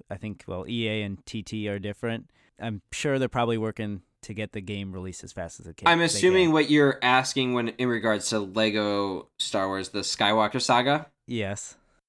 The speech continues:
Speaker 2: I'm assuming you're asking if you think Rebels will be included.
Speaker 1: I mean, okay, so yes, yes, I am asking that. But I did watch a video where they're saying there is over five hundred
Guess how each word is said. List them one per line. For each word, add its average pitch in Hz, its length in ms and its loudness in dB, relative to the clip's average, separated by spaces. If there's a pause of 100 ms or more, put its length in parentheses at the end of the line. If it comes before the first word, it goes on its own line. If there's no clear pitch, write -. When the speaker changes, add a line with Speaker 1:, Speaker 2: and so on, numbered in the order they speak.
(160)
Speaker 2:
I'm 123 160 6
assuming 131 340 4
you're 120 140 2
asking 107 380 0
if 98 100 -4
you 113 100 -4
think 101 240 -4
Rebels 95 300 -2
will 104 100 -4
be 92 140 0
included. - 400 -8 (160)
Speaker 1:
I 151 140 4
mean, 156 360 2
okay, 123 300 -2
so 127 460 -2 (380)
yes, 117 480 -4
yes, 120 260 -4
I 117 60 -2
am 117 340 -2
asking 110 340 -6
that. 95 240 -6 (360)
But 110 180 -4 (160)
I 117 100 -4
did 131 180 -2
watch 131 220 2
a 127 40 -4
video 117 240 -2
where 113 120 -2
they're 110 140 -4
saying 113 220 -4
there 107 160 -6 (200)
is 123 340 -4
over 113 380 -4
five 113 480 -4
hundred 98 600 -8